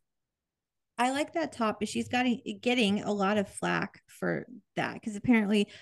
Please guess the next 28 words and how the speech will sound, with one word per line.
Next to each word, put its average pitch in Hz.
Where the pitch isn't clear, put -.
I 226
can't 226
tell 208
you 190
a 190
dollar 185
or 175
a 175
pound 185
value 185
on 208
this, 214
but 202
it's 196
an 196
expensive 196
look, 196
and 190
she's 240
getting 233
some, 196
some 196
flack 190
for 185
wearing 202
an 190
expensive 190
look 185